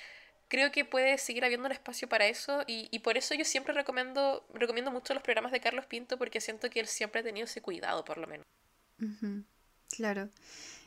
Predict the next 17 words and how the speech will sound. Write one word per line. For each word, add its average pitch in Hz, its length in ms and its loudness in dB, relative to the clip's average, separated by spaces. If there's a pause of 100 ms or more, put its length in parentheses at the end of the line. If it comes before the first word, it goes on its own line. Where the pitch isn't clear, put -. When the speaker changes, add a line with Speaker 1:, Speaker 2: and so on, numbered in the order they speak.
(340)
Speaker 2:
Y 240 600 6
nue-, 233 420 2
y 226 280 0
nuevamente 254 480 8
decir 254 240 2
que 254 100 0
no 240 80 4
es 226 80 -4
tan 247 200 2
morboso 240 420 0
como 233 220 -2
muchos 208 360 -6
otros 233 200 -8
programas 214 440 0
de 214 100 -2
true 214 200 -2
crime, 180 280 -4